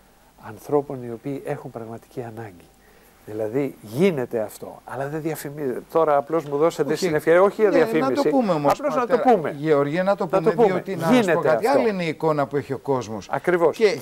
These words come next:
Speaker 1: Γίνεται αυτό.
Speaker 2: πρέπει να τα πούμε αυτά τα πράγματα.
Speaker 1: Και
Speaker 2: Χαίρομαι που το
Speaker 1: προσανατολίζεται
Speaker 2: ακούω.
Speaker 1: προς τις πραγματικές ανάγκες των ανθρώπων.
Speaker 2: Χαίρομαι πάρα πολύ
Speaker 1: Μπορεί
Speaker 2: που
Speaker 1: να
Speaker 2: το
Speaker 1: γίνουν
Speaker 2: ακούω,
Speaker 1: και
Speaker 2: γιατί
Speaker 1: περισσότερα.
Speaker 2: πραγματικά
Speaker 1: Ασφαλώς.
Speaker 2: Έτσι,
Speaker 1: Και θα
Speaker 2: βέβαια.
Speaker 1: πρέπει να γίνουν περισσότερα.
Speaker 2: Και αυτό θα φέρει και μια άλλη ενότητα, όπως τότε.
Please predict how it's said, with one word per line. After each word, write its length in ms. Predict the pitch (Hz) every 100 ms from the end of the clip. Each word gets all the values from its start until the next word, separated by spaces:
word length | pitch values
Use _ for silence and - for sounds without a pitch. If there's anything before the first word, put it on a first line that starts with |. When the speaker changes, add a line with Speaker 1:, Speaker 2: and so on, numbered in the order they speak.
| -
Speaker 1:
Γίνεται 420 | 240 175 143 113
αυτό. 360 | 107 - - -
Speaker 2:
πρέπει 220 | 277 277
να 140 | 220
τα 100 | 160
πούμε 160 | 135 147
αυτά 200 | 123 135
τα 60 | 117
πράγματα. 260 | 117 151
Speaker 1:
Και 0 |
Speaker 2:
Χαίρομαι 160 | 170 175
που 80 | 160 143
το 20 | 147
Speaker 1:
προσανατολίζεται 560 | - 147 147 208 220
Speaker 2:
ακούω. 140 | 196 190
Speaker 1:
προς 140 | 165
τις 100 | -
πραγματικές 680 | - 135 127 123 160 190 -
ανάγκες 560 | 139 160 170 175 170
των 420 | - 143 143 139 139
ανθρώπων. 340 | 139 131 123 117
Speaker 2:
Χαίρομαι 240 | 269 247
πάρα 220 | 214 240
πολύ 160 | 180 143
Speaker 1:
Μπορεί 120 | 170
Speaker 2:
που 60 | 196
Speaker 1:
να 60 |
Speaker 2:
το 60 | 190
Speaker 1:
γίνουν 160 | 208 214
Speaker 2:
ακούω, 120 | 196
Speaker 1:
και 40 |
Speaker 2:
γιατί 160 | 202 202
Speaker 1:
περισσότερα. 260 | 190 156 110
Speaker 2:
πραγματικά 300 | 160 - 135
Speaker 1:
Ασφαλώς. 460 | - 160 190 196
Speaker 2:
Έτσι, 120 | - -
Speaker 1:
Και 100 | 143
θα 140 | 127
Speaker 2:
βέβαια. 80 | 208
Speaker 1:
πρέπει 280 | 208 190 123
να 100 | 117
γίνουν 260 | 127 117
περισσότερα. 340 | 104 101 - 107
Speaker 2:
Και 40 |
αυτό 220 | 147 -
θα 100 | 165
φέρει 200 | 175 190
και 120 | 175 185
μια 340 | 175 196 196 _ -
άλλη 360 | 196 226 196
ενότητα, 720 | 147 135 127 113 104 104 87 - _ -
όπως 400 | 175 - 196 -
τότε. 380 | 220 - -